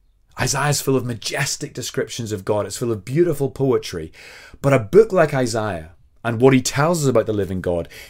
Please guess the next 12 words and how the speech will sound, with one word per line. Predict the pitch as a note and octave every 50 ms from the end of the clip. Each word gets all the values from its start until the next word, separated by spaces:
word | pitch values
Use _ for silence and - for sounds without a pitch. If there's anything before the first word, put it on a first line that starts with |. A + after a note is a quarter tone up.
| - -
isn't | - G3+ F#3+ A#3 A3 F#3
written | D#3 D3+ A2 A#2 A2 G2
primarily | - A#2 G#2+ G#2+ A2 A#2 A#2 A2+ A2 G#2+ G#2
for | F#2 - - G2 F2+ F2
theologians | - - - - A2 G2+ F#2 F#2 G#2 A#2+ D3 C#3+ F3+ F3+ F#3+ G3+ F3+ - - - _ _ _ _ _ _ _ _ _ _ _ _ _
or | B2+ C#3+ C#3+
even | - G3 A3+ A#3+ B3+ B3+ D#3 C3 A2
primarily | G2 - A#2 G#2+ G#2 G2+ G2+ G2+ G2+ G#2 G2+
for | - - A2 G2+
strong, | - - - - A2+ B2+ B2+ C3+ C3+ C3+ C3 C3 B2+ A2
keen | - - - - C3+ C#3 C#3+ C#3+ C3+ B2+
Christians. | - - - B2 A#2 - - - G2 - - - - -